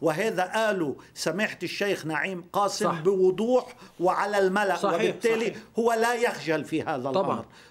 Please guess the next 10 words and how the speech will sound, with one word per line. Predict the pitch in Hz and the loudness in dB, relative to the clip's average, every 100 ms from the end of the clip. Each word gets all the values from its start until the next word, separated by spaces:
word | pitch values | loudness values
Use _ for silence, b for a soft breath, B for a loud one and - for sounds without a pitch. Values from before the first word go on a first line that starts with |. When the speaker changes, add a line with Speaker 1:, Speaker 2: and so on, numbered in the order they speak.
| - | -14
Speaker 1:
وهي | - 180 | -2 0
واحد. | 196 143 - - B B 160 | 0 -2 -8 -20 B B -6
اثنين، | 160 - 202 247 262 214 | -6 -2 2 4 4 4
هو | 165 220 196 | 2 2 2
يدرك | 214 240 202 185 180 - B B - | 2 0 2 2 0 -8 B B -4
أن | 185 190 | -2 0
الكتل | 185 180 262 262 220 202 | 0 0 0 2 2 2
الكبيرة | 175 175 175 220 233 208 | 0 0 -2 2 2 4
الأخرى، | 202 196 196 - 170 139 B B B | 2 2 0 0 -2 -2 B B B
خاصة | - 247 - 196 185 175 | -2 -2 -2 -2 -2 -4